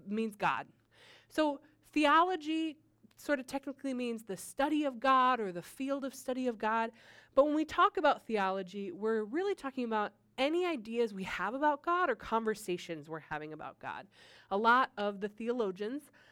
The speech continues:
um, that I really like will, uh, sometimes be a little less pretentious about it and just call it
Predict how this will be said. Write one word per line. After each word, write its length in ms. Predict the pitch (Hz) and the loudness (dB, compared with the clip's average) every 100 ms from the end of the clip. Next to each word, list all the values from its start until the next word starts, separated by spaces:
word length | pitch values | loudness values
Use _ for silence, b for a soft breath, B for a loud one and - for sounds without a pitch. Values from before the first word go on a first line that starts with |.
| b | b
um, 320 | 196 196 196 | -2 -2 -2
that 160 | 196 - | -4 -4
I 100 | 190 | -4
really 300 | 190 190 190 | -2 -4 -4
like 520 | 175 175 240 - - _ - | -2 -2 -4 -8 -20 _ -4
will, 560 | 214 220 220 214 214 - | -2 0 0 -2 -4 -4
uh, 240 | 214 214 | -2 -2
sometimes 600 | 208 320 339 370 370 349 - 196 | -2 -6 -4 -2 0 -2 -4 -8
be 140 | 247 | -2
a 80 | 233 | 0
little 220 | 226 214 | 0 -2
less 180 | 220 220 | -4 -4
pretentious 480 | 202 202 196 254 254 | -10 -10 -12 -10 0
about 240 | 285 311 | 2 2
it 100 | 320 | 0
and 180 | 202 196 | -4 -6
just 180 | 240 - | -6 -2
call 220 | 247 247 | 0 0
it 120 | 240 | -2